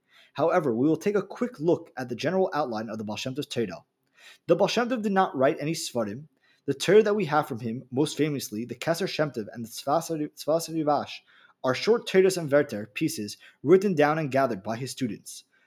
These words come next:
Additionally, we have snippets of letters where we can see the Baal Shem Tov's ideas in his own writing. For the most part, the Torah and Shita of the Baal Shem Tov are really only explained through the elucidations of his Talmidim,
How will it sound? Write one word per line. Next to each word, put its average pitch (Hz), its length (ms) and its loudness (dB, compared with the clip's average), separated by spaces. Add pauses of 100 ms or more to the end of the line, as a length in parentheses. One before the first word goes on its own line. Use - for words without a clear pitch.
(180)
Additionally, 127 680 0 (180)
we 143 80 4
have 143 140 2
snippets 214 400 2
of 180 140 -2
letters 139 340 2 (100)
where 139 120 4
we 139 100 2
can 151 160 -4
see 208 220 -4
the 208 100 2
Baal 165 160 2
Shem 165 240 -2
Tov's 165 180 -2
ideas 131 560 0
in 127 80 -10
his 107 140 -8
own 151 200 -4
writing. 113 320 -4 (600)
For 180 160 8
the 220 100 6
most 160 300 2
part, 110 280 -6
the 131 100 -4
Torah 208 540 4
and 180 140 -4
Shita 175 240 -4
of 170 140 4
the 151 60 -2
Baal 156 160 2
Shem 151 260 -6
Tov 110 240 -8 (320)
are 123 120 2
really 180 280 6
only 165 220 -2
explained 117 560 -6 (180)
through 143 180 -2
the 131 240 -2 (300)
elucidations 175 680 0
of 127 160 -6
his 131 140 -4
Talmidim, 110 460 -6